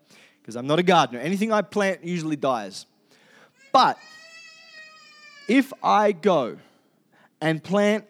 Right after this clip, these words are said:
a banana tree, I know, even though I know nothing about gardening, I know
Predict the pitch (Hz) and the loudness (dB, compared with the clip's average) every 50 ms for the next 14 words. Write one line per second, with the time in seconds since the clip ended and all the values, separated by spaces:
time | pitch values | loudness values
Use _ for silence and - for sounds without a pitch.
0 | _ _ - 170 165 180 175 170 170 170 175 165 160 151 - - 131 107 98 120 | _ _ -4 -2 0 0 0 2 2 2 2 0 0 -2 -4 -6 -6 -6 -6 -10
1 | 160 - _ _ _ _ _ _ _ _ _ _ _ _ _ _ _ _ _ _ | -14 -16 _ _ _ _ _ _ _ _ _ _ _ _ _ _ _ _ _ _
2 | _ _ _ - - _ _ - 151 190 262 302 320 320 302 262 170 123 92 64 | _ _ _ -20 -20 _ _ -4 -2 0 0 2 4 4 6 6 4 2 -2 -6
3 | - - 190 226 269 277 262 233 226 220 208 196 190 175 175 180 180 - 233 226 | -4 -4 -4 -4 -4 -6 -6 -6 -6 -6 -6 -6 -6 -6 -8 -8 -8 -8 -8 -8
4 | 220 190 226 226 185 180 151 120 110 110 110 117 151 - _ _ _ _ _ - | -6 -4 -4 -4 -4 -4 -4 -4 -6 -8 -12 -14 -16 -18 _ _ _ _ _ -20
5 | - - - _ _ - 180 233 277 294 285 294 294 277 190 156 139 135 160 214 | -20 -20 -20 _ _ 0 2 2 4 4 4 6 6 6 6 4 2 0 -2 -4